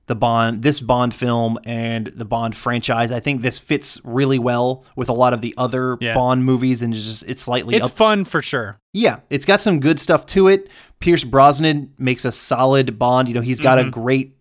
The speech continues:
Speaker 1: Bond look to him.
Speaker 2: I agree. I would totally agree with that.
Speaker 1: I did not care for this movie at all.
Speaker 2: <laughs>
Speaker 1: Honestly, I thought it, it, not to say it sucked, but I just did not care for it. And I, I don't care for a lot of the campiness.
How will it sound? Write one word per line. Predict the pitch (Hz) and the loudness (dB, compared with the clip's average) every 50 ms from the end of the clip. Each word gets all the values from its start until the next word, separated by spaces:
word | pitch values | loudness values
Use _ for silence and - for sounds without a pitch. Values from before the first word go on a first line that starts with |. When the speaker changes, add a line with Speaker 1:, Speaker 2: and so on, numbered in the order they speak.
| _ _ - | _ _ -16
Speaker 1:
Bond | 120 - 127 120 123 123 123 117 110 | -6 -4 -2 0 2 0 0 0 -2
look | 113 110 110 135 143 131 - - _ - | -4 -2 0 -2 -2 -2 -4 -14 _ -8
to | - 151 151 165 | -2 0 2 2
him. | 190 196 196 208 214 202 _ _ _ - | 2 2 0 -2 -4 -6 _ _ _ -4
Speaker 2:
I | - 143 156 | -2 0 0
agree. | 160 147 131 147 147 147 | 0 0 0 0 0 2
I | 135 143 156 | 2 2 2
would | 165 135 | 2 2
totally | - 185 196 190 185 | 2 2 2 4 2
agree | 165 143 143 147 | 2 2 0 0
with | 143 131 - | 0 0 0
that. | 139 127 117 110 - _ _ _ _ _ - - | 0 -2 -2 -2 -6 _ _ _ _ _ -4 2
Speaker 1:
I | 147 147 147 | 4 4 4
did | 143 127 135 117 | 4 2 0 0
not | 120 123 120 117 - - | 2 2 2 0 0 -4
care | 131 117 110 | -4 -4 -4
for | - 113 | -6 -8
this | 110 113 113 - | -8 -8 -6 -2
movie | 113 107 107 113 117 | -2 -2 -2 0 -2
at | 208 113 | -2 -2
all. | 110 104 - 120 - - _ - | -2 -4 -4 -4 -8 -8 _ -8
Speaker 2:
<laughs> | - - - | -12 -10 -4
Speaker 1:
Honestly, | - 127 131 135 131 127 - - 135 127 127 - - | -2 0 2 2 2 0 0 0 2 2 2 0 0
I | - 135 139 143 139 | 2 4 6 6 6
thought | 135 - - 139 123 123 123 120 - - _ _ _ _ _ _ - | 4 2 4 6 6 6 6 4 0 -6 _ _ _ _ _ _ -10
it, | - 139 135 - - _ _ - | -8 -6 -6 -8 -10 _ _ -10
it, | 135 139 - - _ - - - | -8 -8 -8 -8 _ -20 -14 -4
not | 151 185 220 214 | 0 0 0 0
to | 208 | -2
say | 175 240 220 175 | -2 0 0 0
it | 147 - | 0 -2
sucked, | - - - - 165 127 107 - - - - - _ _ _ _ _ | -6 -6 -2 2 2 0 0 -2 -14 -20 -20 -20 _ _ _ _ _
but | 143 123 135 127 | -8 -2 0 4
I | 131 147 156 143 | 4 6 4 4
just | 120 131 123 - | 2 -2 -4 -2
did | - 131 117 | -2 -2 -2
not | 120 120 120 117 120 - - | 0 -2 -2 -2 -2 -4 -8
care | - - 127 143 | -8 -6 -6 -6
for | 143 - 117 117 113 | -6 -6 -6 -8 -6
it. | - | -6
And | - 120 127 | -4 -2 -2
I, | 131 135 135 135 135 131 127 117 _ _ - | 0 0 0 0 0 0 -2 -4 _ _ -14
I | - 110 120 | -10 -10 -6
don't | 110 147 151 165 147 | 0 0 0 0 0
care | - 170 170 160 151 | -2 -2 0 0 0
for | - 156 147 | -2 -2 -2
a | 139 | 2
lot | 143 143 147 143 | 4 2 2 2
of | 135 | 0
the | 127 123 | -2 -4
campiness. | - - 147 147 151 143 156 156 151 151 147 143 143 - - - - | -6 -4 -4 -4 -4 -2 -2 -2 -2 -2 -2 -4 -4 -8 -12 -14 -16